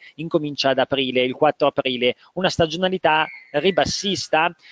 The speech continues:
eh, in questo caso si, eh, vende maggio e si compra agosto, quindi, eh, vuol significare un periodo dove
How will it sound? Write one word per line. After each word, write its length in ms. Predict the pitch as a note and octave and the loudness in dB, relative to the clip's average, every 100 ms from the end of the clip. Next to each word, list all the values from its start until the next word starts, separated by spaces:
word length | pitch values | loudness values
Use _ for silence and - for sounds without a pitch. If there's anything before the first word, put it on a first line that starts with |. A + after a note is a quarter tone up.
| - - | -18 0
eh, 240 | D3+ D#3 D#3+ | 4 4 2
in 120 | E3 | -2
questo 300 | F#3+ F3 F#3 | 0 0 0
caso 340 | G3+ F#3+ D3+ | 2 2 0
si, 380 | C#3+ - F#3 E3+ | -4 -4 -2 -2
eh, 200 | - C#3+ | 0 -2
vende 420 | C#3 F#3+ F#3+ E3+ | 0 -2 0 -2
maggio 560 | G3+ D#3+ C#3+ C#3 C#3 D#3 | 0 0 -2 -2 0 0
e 140 | - | 0
si 160 | D#3 F3 | -6 -6
compra 640 | - C#3+ C#3 B2+ C3+ C3+ | -4 -4 -2 0 2 2
agosto, 640 | - C#3 C#3+ C3 - C#3+ C3 - _ _ | -2 -2 -2 -4 -4 -2 -4 -6 _ _
quindi, 360 | G3 G3+ F#3+ | -6 0 0
eh, 240 | - D3+ D3 | 2 0 2
vuol 200 | D#3+ F#3 | 2 0
significare 680 | - E3+ E3+ G3 F3 E3+ E3+ | -2 -8 -10 -2 2 2 0
un 140 | D#3+ | -2
periodo 400 | E3+ E3 F#3 D#3+ | -2 0 0 0
dove 400 | D3 F3 D#3 C#3+ | 0 0 0 0